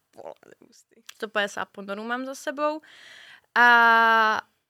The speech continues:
Speaker 2: já nechodím na noční ponory, protože já se bojím. Já se bojím tmy obecně. <laughs> I jako doma v bytě, když je tma, tak já se bojím.
Speaker 1: Vím.
Speaker 2: <laughs> Takže jako ještě, ještě do toho, tyjo, bych byla ve vodě,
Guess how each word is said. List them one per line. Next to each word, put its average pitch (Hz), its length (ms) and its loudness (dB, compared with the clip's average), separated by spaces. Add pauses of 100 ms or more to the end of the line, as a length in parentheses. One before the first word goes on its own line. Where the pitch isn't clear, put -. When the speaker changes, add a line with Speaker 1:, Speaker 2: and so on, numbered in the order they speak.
(260)
Speaker 2:
já 202 340 4
nechodím 202 360 -6
na 180 80 -8
noční 180 300 -12
ponory, 190 320 -8
protože 190 380 -14
já 180 140 -10
se 190 160 -12
bojím. 180 480 -8
Já 262 100 0
se 311 80 -2
bojím 330 200 -2
tmy 226 320 -4
obecně. 196 540 -4 (380)
<laughs> - 380 -6
I 311 180 4
jako 247 180 4
doma 262 280 6
v 226 60 2
bytě, 202 360 0
když 214 200 -6
je 330 100 4
tma, 311 320 4
tak - 200 4
já 311 80 4 (120)
se 302 120 -2
bojím. 202 360 0
Speaker 1:
Vím. 214 100 -6 (520)
Speaker 2:
<laughs> 523 500 -6
Takže 269 340 0
jako 247 400 0 (1080)
ještě, 214 340 -6 (240)
ještě - 300 -10
do 196 140 -6
toho, 190 280 -14
tyjo, 175 360 -16 (180)
bych 202 120 -16 (300)
byla 190 340 -8
ve 190 140 -10
vodě, 180 380 -12